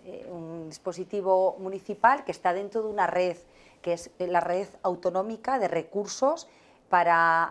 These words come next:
atender de forma inmediata. Cuando una mujer te viene, eh, eh, a tu despacho y te dice, "Tengo que salir ya, tengo que salir hoy", pues, eh, existen los centros de emergencia,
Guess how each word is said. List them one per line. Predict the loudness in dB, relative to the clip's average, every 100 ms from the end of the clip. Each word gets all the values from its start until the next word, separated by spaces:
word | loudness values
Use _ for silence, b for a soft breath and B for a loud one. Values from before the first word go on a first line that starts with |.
| -4
atender | -4 -4 2 4 4 0
de | -8
forma | -6 -6 -6
inmediata. | -6 -2 0 0 -4 -6
Cuando | -14
una | -10 -10
mujer | -8 -8
te | -6
viene, | -4 -4 -4 -8 -14 _ -16
eh, | -14 -16 -16 -18
eh, | -18 -10
a | -10 -6
tu | -8
despacho | -2 2 2 0
y |
te | -8
dice, | -10 -6 -6 -4
"Tengo | 0 0
que | -2
salir | -4 -4 -4 0
ya, | 0 0 -10 _
tengo | -2 -2
que |
salir | -4 -8 -8 -6
hoy", | -4 -4 -6 b b b b b
pues, | 0 2 0 -4 -4
eh, | 0 0 0 0 -2
existen | -6 -6 -4 -6
los | -6 -6
centros | -6 -4 -4
de | -4
emergencia, | -4 -8 -10 -10